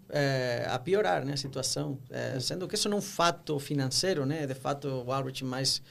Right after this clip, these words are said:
tem mais probabilidade, né, de, de deixar de pagar um empréstimo porque, porque contratou um seguro, né? Então, isso é só um exemplo de, de os, o insumo, né, que a gente tá dando pra esses, pra esses motores de decisão. É, em um momento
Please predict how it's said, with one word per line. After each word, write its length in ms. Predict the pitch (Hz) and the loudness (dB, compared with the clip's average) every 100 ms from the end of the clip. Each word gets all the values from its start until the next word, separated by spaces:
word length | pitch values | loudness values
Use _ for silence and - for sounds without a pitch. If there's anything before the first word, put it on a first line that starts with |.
| - - - - | -20 -20 -20 -8
tem 120 | - | -2
mais 260 | 127 127 131 | 0 2 0
probabilidade, 640 | - 135 131 131 131 127 | 2 0 2 0 0 -2
né, 160 | 123 127 | -4 -4
de, 220 | 117 113 | -2 -4
de 200 | 110 120 | -2 -4
deixar 300 | 117 113 120 | 0 -2 0
de 80 | 120 | -2
pagar 300 | 120 120 120 | 0 0 0
um 60 | |
empréstimo 540 | 127 123 123 123 139 123 | -2 -2 0 0 -2 -4
porque, 440 | - 120 120 123 120 | -6 -8 -4 -2 -2
porque 180 | 120 - | -6 -8
contratou 380 | 127 120 123 123 | -6 -6 -4 -4
um 40 | |
seguro, 440 | 135 143 123 120 110 | -4 -4 -4 -8 -6
né? 140 | 120 | -6
Então, 220 | 117 131 | -2 -2
isso 120 | 151 - | 0 -2
é 20 | |
só 140 | - | 0
um 80 | 185 | 2
exemplo 480 | 170 135 147 143 139 | 2 4 2 2 0
de, 280 | 127 131 120 - - - - - - | 2 0 0 -10 -18 -20 -18 -20 -16
de 380 | - 127 123 123 - - - | -4 -2 0 -2 -6 -20 -6
os, 280 | 143 - - | -2 0 -2
o 140 | - 139 | -2 2
insumo, 520 | 151 - - 196 160 | 6 6 6 6 6
né, 100 | 156 | 4
que 80 | 151 | 2
a 60 | |
gente 180 | 143 143 | 2 2
tá 140 | - 147 | 2 4
dando 300 | 139 147 139 | 4 2 0
pra 160 | 120 | 0
esses, 300 | 131 - 135 | -2 -2 -6
pra 180 | - 131 | -6 -2
esses 240 | 131 143 131 | -2 -2 -2
motores 500 | 135 123 131 131 127 | -4 -2 -2 -2 -2
de 120 | 127 | -2
decisão. 720 | 123 127 135 127 135 160 175 - - - - | 0 0 2 4 2 0 -4 -10 -20 -20 -18
É, 920 | - 127 131 127 123 123 123 120 107 - | -2 2 4 2 2 2 0 0 -2 -2
em 100 | 143 | 2
um 60 | 147 | 4
momento 580 | 160 170 165 151 151 | 6 6 4 4 2